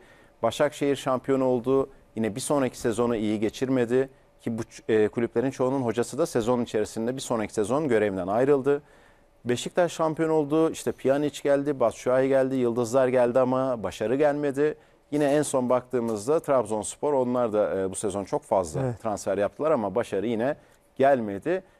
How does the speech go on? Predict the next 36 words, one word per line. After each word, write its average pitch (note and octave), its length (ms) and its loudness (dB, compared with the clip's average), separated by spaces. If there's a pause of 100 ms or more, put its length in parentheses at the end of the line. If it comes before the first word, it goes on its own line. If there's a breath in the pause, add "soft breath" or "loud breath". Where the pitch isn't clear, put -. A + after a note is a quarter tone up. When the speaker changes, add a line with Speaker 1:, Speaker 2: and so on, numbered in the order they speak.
(120 soft breath)
Speaker 1:
Herhalde B2+ 420 0
biraz C3+ 300 0
geçmişe B2+ 460 -4
yönelik B2 380 0
bu C3 120 0
durumları A#2 380 0
da G#2 40 -2
irdeleyip A#2 540 0
Galatasaray A2+ 440 -2
yönetimi A2 500 -4
daha A2+ 220 0
sağlıklı G#2+ 460 -4
adımlar G#2 280 -4
atmaya G#2 280 -6
çalışıyordur. - 600 -16 (500 loud breath)
Speaker 2:
Kısa D#3+ 280 -2
ve F3 100 4
güzel C#3+ 400 0
bir A2 140 -2
analiz. G#2+ 360 -8 (120)
Bu F#3 120 0
biraz G3 240 4
projeyle D#3 560 2
ilgili F#2+ 280 -10
bir F#2+ 40 -12
şey. - 360 -14
Projeniz D3 480 2
şampiyonluksa E3 840 -2
bunu F3+ 120 0
yaşarsınız. C#3 760 0 (440 soft breath)
Çünkü C3 340 -2
bu, C#3+ 160 0
bütün C#3+ 240 0
motivasyonu D3+ 640 2
orada D3+ 300 2
boşaltıyorsunuz. C3+ 840 -2